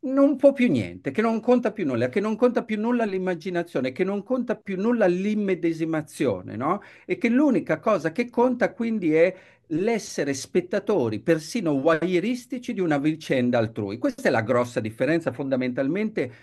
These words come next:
tra qualcosa che è una storia vera e quindi è chi l'ha visto, mi metto lì, io sto qua, sono tranquillo, bello, eh, rilassato, spengo la televisione, poveraccio, poveraccio, è successo. Il romanzo invece ha questa, questa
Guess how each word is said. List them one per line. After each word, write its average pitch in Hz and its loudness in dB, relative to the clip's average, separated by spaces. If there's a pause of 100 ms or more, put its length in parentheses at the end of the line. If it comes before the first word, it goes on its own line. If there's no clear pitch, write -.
(140)
tra 190 0 (240)
qualcosa 156 0
che 147 0
è 165 0 (260)
una 185 0
storia 156 2
vera 170 -2
e 113 -6
quindi 156 -4
è 135 -6
chi - -8
l'ha 208 0
visto, 160 -4
mi 123 -4
metto 180 -2
lì, 156 -6
io 123 -4
sto 220 -8
qua, 139 2
sono 120 -2
tranquillo, 143 -2
bello, 117 2 (200)
eh, 117 2
rilassato, 160 -2
spengo 139 -2
la 135 0
televisione, 131 -2
poveraccio, 131 0
poveraccio, 123 -2
è - -8
successo. 117 -8 (500)
Il 226 6
romanzo 254 4
invece 180 2
ha 185 2
questa, 214 -2
questa 147 -2